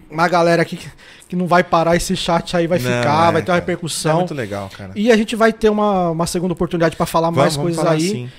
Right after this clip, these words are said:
Speaker 1: Cara, eu agradeço de coração pra você. E se você quiser, eu vou falar pra você deixar os contatos aí, porque a gente falou de franquia, falou sobre isso aqui também. Então,
Speaker 2: Sim.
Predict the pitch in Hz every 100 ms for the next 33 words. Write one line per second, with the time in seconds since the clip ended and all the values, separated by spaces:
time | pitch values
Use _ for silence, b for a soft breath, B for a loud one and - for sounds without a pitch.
0 | B B 214 185 175 170 202 175 208 202
1 | 190 208 196 - 165 185 175 170 170 151
2 | 156 165 175 B B B 220 214 - 233
3 | 226 - 220 226 - - - 220 170 165
4 | 170 220 208 - - 151 190 180 202 202
5 | - 202 226 - 226 - 247 262 247 247
6 | 240 185 170 139 190 214 214 - 160 180
7 | - 202 180 160 208 220 220 196 185 156
8 | 160 170 185 165 156 160 180 175 185 208
9 | 240 226 - 113 104